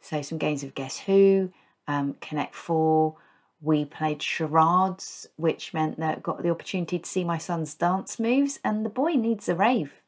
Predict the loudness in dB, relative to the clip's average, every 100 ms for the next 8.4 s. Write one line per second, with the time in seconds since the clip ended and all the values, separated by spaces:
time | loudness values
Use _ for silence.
0 | _ -6 -2 -4 -4 -8 -4 -2 -2 -4
1 | -6 -2 -2 -2 -10 -20 -20 -20 _ 4
2 | 4 4 2 0 -2 -8 -2 0 0 0
3 | 0 0 0 -2 -2 -4 -4 0 4 4
4 | 4 0 -4 -6 -6 -4 -4 -4 -6 -10
5 | -6 -4 -2 -2 -4 -10 -20 -20 _ _
6 | 2 4 4 2 0 0 -2 -2 -2 -2
7 | -2 -2 -2 -2 0 -2 -6 -6 -6 -6
8 | -4 -2 -2